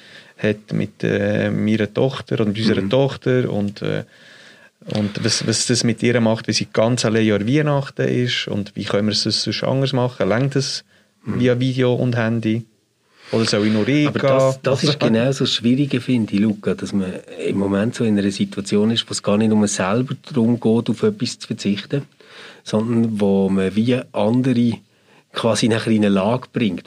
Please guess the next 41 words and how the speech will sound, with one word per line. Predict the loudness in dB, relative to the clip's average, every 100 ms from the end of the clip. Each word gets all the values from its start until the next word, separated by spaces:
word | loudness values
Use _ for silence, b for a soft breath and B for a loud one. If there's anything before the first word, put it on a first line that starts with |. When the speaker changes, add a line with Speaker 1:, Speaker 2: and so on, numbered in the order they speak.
| -4
Speaker 2:
wo | -2
sie | 0 0 0
auf | -2 0
etwas | 0 0 -2
müssen | 0 0
verzichten, | -4 -2 -2 -2 -2 0
wo |
sie | 0
sich | -2 -4
vielleicht | -4 -2
wahnsinnig | 0 2 2 0 0 0
darauf | -4
freuen. | 0 0 2 0 -2 -8
Speaker 1:
Mhm. | -10 -8 -6 -6 -6 -4 0
Speaker 2:
Und | 0
zwar | 0 2 2 0
in | -2 2
einem | 2
Zustand, | 2 0 0 0 -2 0
wo | -2
es | 0
nicht | -2 -2
klar | -2 2 2 2 2
ist, | 0 -2
du | -2
darfst | 0 2 0 -2 -4
das | -2 0
nicht. | 0 0 -6 _ B B B B
Also | -4 0
niemand | 2 2 2 2
hat | 0
gesagt, | 0 0 0 0
ihr | 0
dürft | 0 0 -2 -4 -4 0
mit | 0 0
den | -2
Kindern | 2 2 4 4
nicht | 2 0
zu |
den | -4 0
Grosseltern | 0 2 0 0 -4 -8 -8